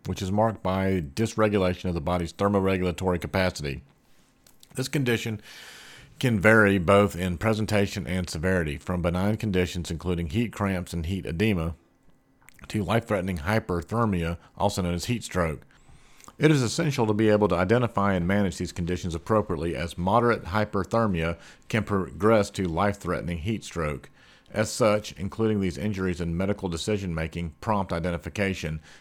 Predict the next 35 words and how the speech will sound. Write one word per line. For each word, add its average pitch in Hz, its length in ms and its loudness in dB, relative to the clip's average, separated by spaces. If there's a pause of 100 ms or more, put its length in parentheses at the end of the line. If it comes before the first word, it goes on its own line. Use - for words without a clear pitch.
and 85 140 -6
appropriate 113 580 0
treatment 82 400 -4
is 87 100 -4
important. 92 520 -2 (400)
This 131 180 -2
article 117 460 2
will 101 160 2
also 120 360 0
review 95 300 0
the 87 140 -2
epidemiology, 95 920 0
including 85 500 -4 (260)
at-risk 98 480 0
populations, 85 760 -2
red 98 340 -2
flag 101 420 0
features 90 380 -4
of 78 180 -10
patient 92 420 -4
presentations, 82 840 -4 (300)
treatment 127 400 -2
options 90 400 -4
and 78 80 -10
strategies, 80 720 -4 (300)
and 95 240 -4
preventative 90 460 -4
techniques, 78 600 -6
which 85 240 -12
play 85 420 -4
a 85 140 -6
significant 95 720 -8
role 92 280 -2
in 85 140 -6
decreasing 90 580 -6